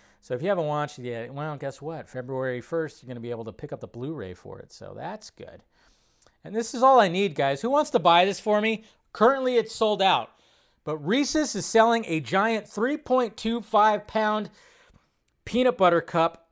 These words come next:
pie for Thanksgiving. This is all I need.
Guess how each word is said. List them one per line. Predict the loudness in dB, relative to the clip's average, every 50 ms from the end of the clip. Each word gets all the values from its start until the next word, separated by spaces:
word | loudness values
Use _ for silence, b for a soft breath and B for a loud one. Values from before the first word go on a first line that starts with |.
| _ -14
pie | 2 6 8 8 8 8 6 4 0
for | -2 -6 -10
Thanksgiving. | -8 -6 -6 -8 -6 -10 -8 -4 -2 -2 -2 -2 -6 -12 _ _ _ _ _ _ _ _ _ _ _ _ _ _ _ _ _ _ _ _ _ _ _ _ _ _ _ _
This | -6 -4 0
is | 2
all | 6 8 8
I | 8 6 4
need. | 2 0 -2 -4 -6